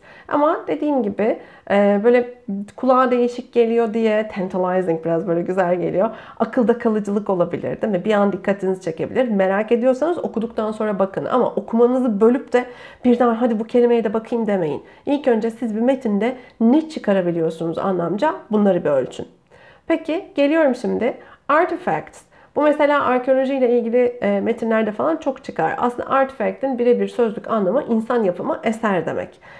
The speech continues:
Yani biz genel olarak hani böyle objeler falan yaparlar ya, arkeolojik kazılarda da bulunan şeyler vardır. Yok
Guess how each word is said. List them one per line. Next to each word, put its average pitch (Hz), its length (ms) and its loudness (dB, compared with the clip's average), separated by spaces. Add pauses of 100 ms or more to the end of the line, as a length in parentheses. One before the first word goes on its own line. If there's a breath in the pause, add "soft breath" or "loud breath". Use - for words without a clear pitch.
(120)
Yani 302 180 4
biz 302 160 -2
genel 339 260 4
olarak 220 420 2
hani 226 120 0
böyle 226 140 2
objeler 240 460 4
falan 247 180 2
yaparlar 254 500 2
ya, 190 320 0
arkeolojik 202 480 -2
kazılarda 190 460 -2
da 185 80 -8
bulunan 190 320 0
şeyler 180 420 0
vardır. 151 280 -6
Yok 180 140 -6